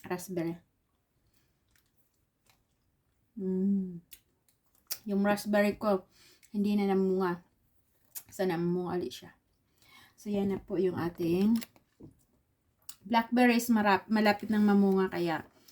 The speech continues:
mamimitas na naman kami ni David pag kami maglalakad. Mm.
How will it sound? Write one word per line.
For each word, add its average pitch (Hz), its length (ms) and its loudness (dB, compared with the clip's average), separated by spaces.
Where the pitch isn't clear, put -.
mamimitas 208 560 2
na 196 160 2
naman 190 160 2
kami 196 240 -2
ni 185 80 0
David 175 480 0
pag - 160 -12
kami 175 240 -8
maglalakad. 165 720 -4
Mm. 214 320 6